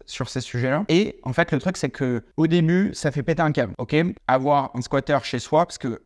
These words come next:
en gros, passer plusieurs mois, une fois que il y a eu, euh, un, un huissier qui est passé, et cetera,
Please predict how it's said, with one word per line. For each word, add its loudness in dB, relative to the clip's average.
en -2
gros, 0
passer 0
plusieurs 0
mois, 0
une -6
fois 0
que -4
il -6
y 0
a 4
eu, 2
euh, -2
un, 0
un 0
huissier 0
qui -4
est 0
passé, 0
et -2
cetera, -2